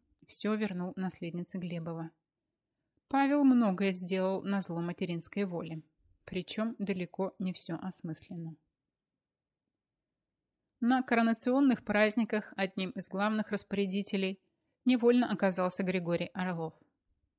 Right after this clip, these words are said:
Неуемная энергия молодого красавца-гвардейца помогла пробивать толпы народа, которые иногда даже просто подвинуть по пути следования императрицы было трудно.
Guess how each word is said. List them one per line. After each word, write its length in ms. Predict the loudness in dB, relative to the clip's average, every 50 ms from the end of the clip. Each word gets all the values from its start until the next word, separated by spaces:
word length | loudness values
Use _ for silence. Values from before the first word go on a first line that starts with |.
| _ _ _ _ _ _ _ -4
Неуемная 680 | -2 0 0 0 0 0 0 0 0 0 -2 -2 -2
энергия 540 | -2 0 0 2 2 2 2 2 0 0 0
молодого 440 | 0 -2 -2 -2 -2 -2 -2 -2 -2
красавца-гвардейца 1200 | -2 -4 -6 -4 -2 -2 -4 -4 -4 -8 -8 -6 -4 -4 -4 -2 0 0 0 -2 -2 -4 -6 -8 -8 _ _ _ _ _ _ _ _ _ _
помогла 540 | -2 2 4 6 6 6 6 6 6 6 6
пробивать 640 | 4 2 0 0 0 0 0 0 0 0 -2 -4 -8 -6
толпы 300 | -4 -4 -4 -4 -4 -4
народа, 540 | -4 -2 -2 -2 0 0 2 2 0 0 -2 -6 _ _ _ _ _ _ _
которые 420 | -8 -6 -2 0 0 0 0 0 -2
иногда 340 | -2 -2 -2 -2 -2 -2 -2
даже 240 | -2 -2 -2 -2
просто 460 | -4 -4 -4 -4 -4 -4 -4 -6 -8 -8 _ _ _ _ _ _ _ _ _
подвинуть 520 | 0 2 2 2 2 0 0 0 0 0 0
по 100 | -4 -4
пути 280 | -4 -6 -6 -4 -4
следования 580 | -4 -2 -2 -4 -2 -2 -2 -2 -2 -2 -4 -4
императрицы 580 | -6 -4 -4 -4 -6 -4 -4 -6 -6 -6 -8 -8
было 280 | -6 -4 -4 -4 -6
трудно. 500 | -6 -8 -8 -10 -8 -8 -8 -8 -8 -8